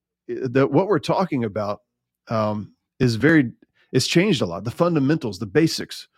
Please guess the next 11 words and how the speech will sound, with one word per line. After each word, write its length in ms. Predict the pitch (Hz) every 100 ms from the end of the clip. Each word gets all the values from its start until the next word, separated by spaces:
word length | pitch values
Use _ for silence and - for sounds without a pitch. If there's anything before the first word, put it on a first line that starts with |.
| _ _ -
of, 340 | 120 113 107 - _ _ _ _ _ -
instead 240 | - 165
of 40 |
it 120 | 143 117
being, 340 | 139 131 117
"I'm 120 | 131 131
a 80 |
man 380 | 120 131 143 139
drawn 300 | 117 123 123
to 40 | 110
masculinity," 840 | 117 120 - 110 117 139 95 92